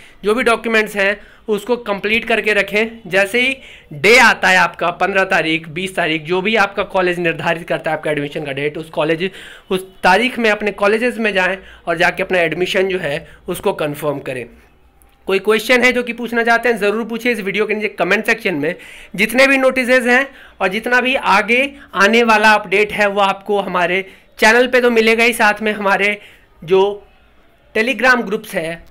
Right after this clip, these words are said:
और हमारे WhatsApp ग्रुप्स हैं, दोनों पे देखने के लिए मिलेगा। तो दोनों पे जाके जल्दी से ज्वाइन हो जाएं। हज़ारों स्टूडेंट्स, आ, पहले से ज्वाइन हो चुके हैं, वहाँ पे जो भी चीज़ें आपके कॉलेज में, क्लास में प्रोफेसर्स के द्वारा होती है वो सारा कुछ अपडेट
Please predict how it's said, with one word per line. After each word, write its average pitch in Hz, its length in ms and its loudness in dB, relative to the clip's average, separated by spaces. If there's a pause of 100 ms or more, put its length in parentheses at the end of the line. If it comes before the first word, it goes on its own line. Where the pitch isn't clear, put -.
(120)
और 175 160 2
हमारे 170 360 -4
WhatsApp 180 460 -2
ग्रुप्स 185 280 -8
हैं, 156 160 -4
दोनों 208 320 2
पे 190 280 -4
देखने 160 400 -4
के 160 120 -10
लिए 156 120 -6
मिलेगा। 143 360 -6
तो 160 120 -10
दोनों 156 300 -2
पे 185 140 -6
जाके 170 260 -4
जल्दी 151 240 -6
से 165 180 -6
ज्वाइन 156 280 -2
हो 196 120 0
जाएं। 220 180 0 (420)
हज़ारों 233 480 4
स्टूडेंट्स, 214 560 0 (500)
आ, 180 140 2
पहले 226 320 0
से 226 120 0
ज्वाइन 175 340 0
हो 226 100 2
चुके 226 260 -4
हैं, 240 240 0 (380)
वहाँ 196 240 2
पे 226 100 2
जो 202 260 2
भी 247 120 2
चीज़ें 214 640 0
आपके 170 220 -6
कॉलेज 196 400 0
में, 202 260 0
क्लास 190 380 0
में 196 160 -6
प्रोफेसर्स 190 520 -4
के 196 100 -8
द्वारा 165 240 0
होती 165 260 -4
है 185 60 -2
वो 185 60 -6
सारा 160 260 -2
कुछ 170 260 -6
अपडेट 151 460 -2